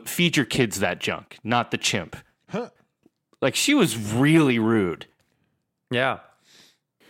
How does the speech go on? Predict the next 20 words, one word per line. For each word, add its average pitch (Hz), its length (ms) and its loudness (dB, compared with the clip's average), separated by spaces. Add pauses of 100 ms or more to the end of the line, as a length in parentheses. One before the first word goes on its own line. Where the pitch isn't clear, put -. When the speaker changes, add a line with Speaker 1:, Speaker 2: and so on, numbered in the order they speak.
(320)
Speaker 2:
She - 140 -8
was 180 100 -4
just - 80 -8
Speaker 3:
And 123 80 -2
you 127 60 0
know 143 120 2
Speaker 2:
jealous 123 300 -6
that 104 220 -8
Doctor 104 360 -8
Hugo 95 880 -8
Mapplethorpe 95 760 -10
or 92 80 -12
whatever 85 360 -12
his 85 160 -14
name 85 220 -16
was 85 220 -12
had 95 120 -10
a 87 40 -10
family 82 680 -14
and 76 360 -20